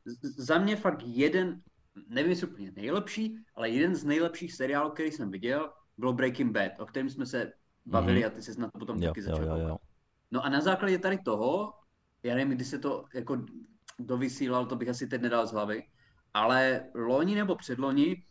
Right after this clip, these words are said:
Speaker 1: na základě toho natočili film El Camino prostě. Jo, jako, jaký spin-off
Speaker 2: Mhm.
Speaker 1: Netflixový. Taky to nebylo dobrý, podle mě.
Speaker 2: Ne?
Speaker 1: Ale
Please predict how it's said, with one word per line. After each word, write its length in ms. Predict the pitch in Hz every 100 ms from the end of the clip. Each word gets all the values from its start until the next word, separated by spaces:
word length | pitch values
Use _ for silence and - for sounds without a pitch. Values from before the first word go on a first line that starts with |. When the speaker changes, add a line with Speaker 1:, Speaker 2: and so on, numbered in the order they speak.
| _
Speaker 1:
na 100 | 123
základě 360 | 127 156 170 165
toho 200 | 165 160
natočili 500 | 156 160 - 156 156
film 280 | - 156 151
El 180 | 139 147
Camino 480 | 147 135 127 117 95
prostě. 580 | - 107 101 - 90 - _ _ -
Jo, 200 | 127 151
jako, 240 | 139 143
jaký 180 | 127 139 127
spin-off 680 | - - 135 131 127 127 - _ _ _
Speaker 2:
Mhm. 220 | 101 107 123
Speaker 1:
Netflixový. 720 | 127 147 - 143 - 110 92 - _ _ _ _
Taky 240 | - - 127
to 120 | 120
nebylo 260 | 107 101 95
dobrý, 240 | 92 95
podle 280 | - 95 92
mě. 140 | - - _
Speaker 2:
Ne? 180 | - 107 - - _ _ _ _ _ _ _ -
Speaker 1:
Ale 240 | 147 165